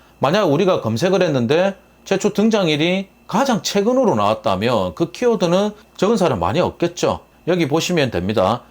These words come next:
월간 검색량을 보면 지금 현재 피씨와 모바일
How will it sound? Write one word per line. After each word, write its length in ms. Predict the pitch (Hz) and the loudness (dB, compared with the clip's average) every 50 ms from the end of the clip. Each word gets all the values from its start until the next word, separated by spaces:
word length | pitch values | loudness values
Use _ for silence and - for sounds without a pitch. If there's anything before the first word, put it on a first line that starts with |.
| - - - | -20 -8 -2
월간 360 | 113 127 151 156 180 185 170 | 0 0 2 2 2 0 0
검색량을 640 | - 110 95 101 101 139 147 156 165 160 147 120 104 | 0 -2 -2 -2 -2 -2 -2 0 0 0 0 0 0
보면 520 | 101 92 90 104 110 113 107 92 85 78 - _ - - _ _ | -2 -2 0 0 0 2 2 0 -2 -4 -8 _ -20 -20 _ _
지금 220 | - 135 131 135 | -6 -4 -2 0
현재 440 | 127 113 104 104 107 131 147 160 156 | 0 0 0 0 0 0 0 0 -2
피씨와 460 | - - 170 - - 165 147 151 156 | -2 -4 -4 -2 -2 0 0 0 0
모바일 520 | 147 113 90 87 104 104 110 123 147 170 | 0 -2 0 0 2 2 2 2 0 -2